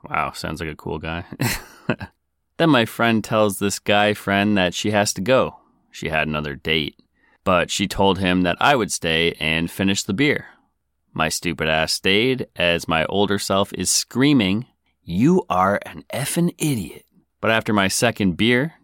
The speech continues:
dumb young me told him, "I don't feel anything." And he goes,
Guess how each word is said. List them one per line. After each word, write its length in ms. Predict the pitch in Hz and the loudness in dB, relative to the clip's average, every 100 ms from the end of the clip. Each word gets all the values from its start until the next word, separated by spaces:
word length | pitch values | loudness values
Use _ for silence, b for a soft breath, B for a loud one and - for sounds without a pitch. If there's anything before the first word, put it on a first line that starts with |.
| 101 | -8
dumb 280 | 104 98 101 | 0 4 4
young 360 | 95 95 95 92 | 4 2 2 4
me 380 | 104 113 117 - | 4 4 0 -4
told 300 | - 104 101 | 0 2 2
him, 400 | 101 95 92 110 - - | 2 0 -2 -6 -18 -2
"I 60 | 123 | 2
don't 220 | 117 - | 2 0
feel 320 | - 117 139 | -2 2 4
anything." 600 | 104 82 - 76 71 73 _ - | 4 0 -4 -8 -8 -12 _ -6
And 180 | 82 85 | -4 -2
he 100 | 85 | -2
goes, 500 | 80 78 76 - | 0 -2 -6 -14